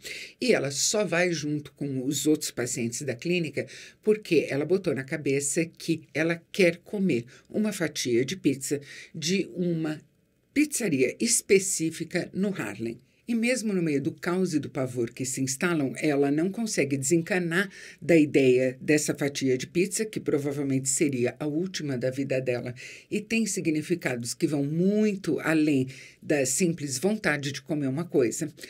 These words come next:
Outra coisa que ela se agarra é o gato dela, o Frodo. Já do Eric, um rapaz inglês que tá perdido por ali e gruda nela, dele ela quer se livrar de qualquer jeito,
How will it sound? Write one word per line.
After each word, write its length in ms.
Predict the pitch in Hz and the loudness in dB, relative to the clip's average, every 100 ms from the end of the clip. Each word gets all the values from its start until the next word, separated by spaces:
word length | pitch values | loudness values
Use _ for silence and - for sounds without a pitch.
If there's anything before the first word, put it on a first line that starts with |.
| - - - _ _ | -20 -20 -20 _ _
Outra 280 | 349 339 214 | 2 4 2
coisa 280 | 165 151 143 | 4 2 2
que 100 | 139 | 0
ela 140 | 127 | -2
se 140 | 135 | -2
agarra 500 | 185 180 165 170 190 - | -2 0 0 0 -4 2
é 240 | 190 180 | 2 2
o 120 | - 214 | 0 0
gato 380 | 196 190 226 220 | 2 2 2 0
dela, 480 | 170 139 131 151 - - | 2 4 4 0 0 -2
o 80 | |
Frodo. 520 | 220 - 139 113 - - _ _ _ _ | 0 4 4 2 -4 -12 _ _ _ _
Já 180 | - 226 | -2 -2
do 180 | 190 165 | 2 4
Eric, 320 | 165 151 - | 4 2 -4
um 60 | 160 | -4
rapaz 360 | 165 170 160 | -2 0 2
inglês 360 | 180 147 143 - | 2 2 0 -2
que 100 | - | -6
tá 100 | 147 | -6
perdido 580 | 143 165 131 180 202 214 | 0 0 2 -4 -2 -2
por 180 | 156 | 0
ali 300 | 151 139 131 | 0 0 -2
e 40 | 123 | -4
gruda 420 | 120 151 147 127 | -2 -2 0 -4
nela, 400 | 135 156 135 113 | -4 -4 -4 -8
dele 600 | 143 135 202 196 151 147 | -4 4 6 6 4 2
ela 220 | 147 147 | 0 0
quer 180 | 156 156 | 0 0
se 160 | 156 165 | 0 0
livrar 380 | 151 156 151 147 | 0 2 2 0
de 100 | 139 | -2
qualquer 380 | 160 143 165 | -4 -2 -2
jeito, 420 | 156 135 113 - | 0 0 0 -6